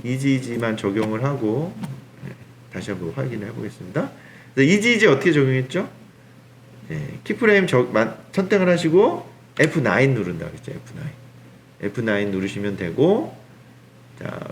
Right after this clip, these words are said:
그리고 요거를 이제 그래프 에디터에서, 자, 요게 지금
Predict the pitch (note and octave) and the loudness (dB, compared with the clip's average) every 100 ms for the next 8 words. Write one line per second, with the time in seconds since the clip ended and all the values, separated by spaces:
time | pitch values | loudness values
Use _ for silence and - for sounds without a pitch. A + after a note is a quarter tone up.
0 | - G2 G2+ - C3+ D3+ E3 E3+ F3 F3 | -10 -4 -4 2 4 4 4 2 -2 -6
1 | - - - F#2+ F#2+ F#2 - C3 D#3 - | -14 -16 -4 -2 -2 -4 0 2 2 2
2 | A#2+ B2 A#2 A#2+ A2 G#2+ G2+ G2+ D3 A3 | 0 0 -2 0 0 0 0 4 4 2
3 | D#4 - - - - - - - - F#2+ | -2 -14 -20 -20 -20 -20 -20 -20 -12 -6
4 | F#2+ - D3 E3+ E3 E3 F3+ F#3+ G3 | -6 0 2 4 4 6 6 6 4